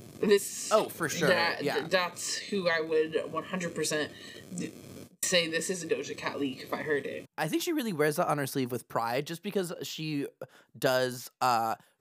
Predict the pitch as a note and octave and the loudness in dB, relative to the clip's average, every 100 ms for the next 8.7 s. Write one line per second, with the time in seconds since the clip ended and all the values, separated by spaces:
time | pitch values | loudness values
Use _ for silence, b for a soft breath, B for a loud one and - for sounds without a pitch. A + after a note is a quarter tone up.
0 | _ - C#3 D#3+ D#3+ F3+ D#3+ F3 D#3+ C#3 | _ -6 -4 -2 -2 -2 -2 -2 -2 -4
1 | - B2+ D3+ F3+ - F3 E3+ C#3 C3+ D3 | -2 4 4 4 -4 -2 -2 -2 -2 0
2 | C#3+ C#3+ - D3+ C#3 B2+ B2+ C3+ C#3 - | 0 -2 -2 -4 -2 -2 -2 -2 -6 -4
3 | B2+ C3 A#2 A#2 B2 A#2+ A#2 - - - | -2 -2 -2 -2 -2 -2 -4 -4 -8 -8
4 | A#2+ B2+ A#2+ A2 G#2 A#2 - - A#2 A#2 | -10 -4 -2 0 0 0 -4 -2 2 4
5 | A2+ G#2+ A#2 A2 A#2+ C#3+ F3 F3 F#3+ F#3+ | 2 0 -2 -4 -4 -4 -4 -2 -2 2
6 | D4 C4 - - C4+ C#4+ D4 D#4 A#3+ A#3 | 2 0 -8 -2 -2 0 0 2 4 2
7 | B3+ G3+ A3+ G4 - E3 D3+ - C#3+ - | -2 0 0 0 0 0 0 -2 -2 -2
8 | - - E3+ E3 E3 D#3+ | -2 0 2 2 0 -6